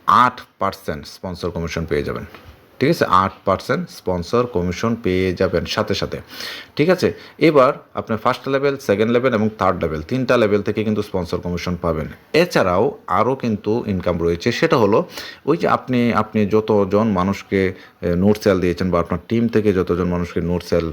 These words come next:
হয়েছে, হুম, ওই, ওই সমস্ত ব্যক্তির যে ইনকাম হবে, হুম, অর্থাৎ চার মাস পর থেকে, আপনার নোট সেলের চার মাস পর থেকে ওই ব্যক্তি যত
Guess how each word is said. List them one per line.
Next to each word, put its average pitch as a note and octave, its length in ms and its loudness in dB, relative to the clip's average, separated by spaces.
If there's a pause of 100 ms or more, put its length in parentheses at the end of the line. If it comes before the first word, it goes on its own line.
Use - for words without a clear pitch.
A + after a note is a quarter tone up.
হয়েছে, A#2+ 400 4
হুম, D3 200 -2 (340)
ওই, A2+ 160 2 (680)
ওই D#3+ 140 6
সমস্ত C#3+ 400 -2
ব্যক্তির G#2 520 0
যে G2 140 0 (120)
ইনকাম B2+ 420 2
হবে, E2 300 -4 (460)
হুম, D#3 200 -4 (100)
অর্থাৎ C#3+ 380 2 (1600)
চার B2+ 280 2
মাস B2+ 300 -2
পর G2+ 180 -2 (120)
থেকে, D#2+ 280 -10
আপনার A2+ 560 -2 (280)
নোট G#2+ 220 2
সেলের C#3 380 2 (100)
চার G2+ 220 4
মাস A2+ 220 -2
পর G#2+ 160 0
থেকে B2 380 -2
ওই D3 180 4
ব্যক্তি B2+ 440 -2
যত G#2+ 300 2